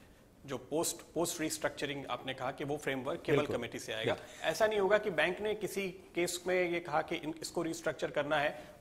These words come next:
Speaker 1: और committee की report के बाद वो disqualify हो जाए।
Speaker 2: नहीं, इसी और भी एक बात मैं clarify करना चाहता हूँ। KV Kamath committee का जो recommendation है, वो business loans के लिए है।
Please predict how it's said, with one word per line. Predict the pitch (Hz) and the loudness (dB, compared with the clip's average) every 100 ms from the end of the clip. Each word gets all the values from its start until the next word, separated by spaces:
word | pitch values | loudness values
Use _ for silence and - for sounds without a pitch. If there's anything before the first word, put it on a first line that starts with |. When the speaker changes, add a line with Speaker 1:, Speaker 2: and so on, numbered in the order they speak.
| - | 0
Speaker 1:
और | 156 | 2
committee | 151 147 147 | 2 2 0
की | 143 | -2
report | 151 147 151 | -2 0 0
के | 170 | 2
बाद | 147 143 | 4 4
वो | 151 | 2
disqualify | 139 - 127 117 113 | -2 -2 -2 -2 -6
हो | 107 | -8
जाए। | - - - - | -12 -18 -18 -2
Speaker 2:
नहीं, | 190 202 104 - - - | 4 4 4 -2 -16 -4
इसी | 160 254 | -2 6
और | - 139 208 | 8 10 10
भी | 240 | 10
एक | 226 175 | 8 10
बात | 180 175 | 6 6
मैं | 185 | 0
clarify | 170 147 147 160 147 | 4 4 4 4 4
करना | 143 139 | 2 0
चाहता | 127 120 110 117 | 2 4 4 0
हूँ। | 107 185 - | -2 -4 2
KV | 135 180 | 6 6
Kamath | 233 220 214 208 - - | 8 8 8 4 0 0
committee | 170 175 160 - 170 | 2 2 -2 -8 2
का | 190 | 4
जो | 165 156 | 6 6
recommendation | 120 151 160 165 165 - 175 | 6 4 4 4 4 4 0
है, | 120 156 - - - | 2 0 -2 -8 6
वो | 185 | 8
business | 160 156 220 214 | 10 8 6 6
loans | 202 196 185 | 6 6 4
के | - | 2
लिए | 156 143 | 4 4
है। | 110 92 | 2 -2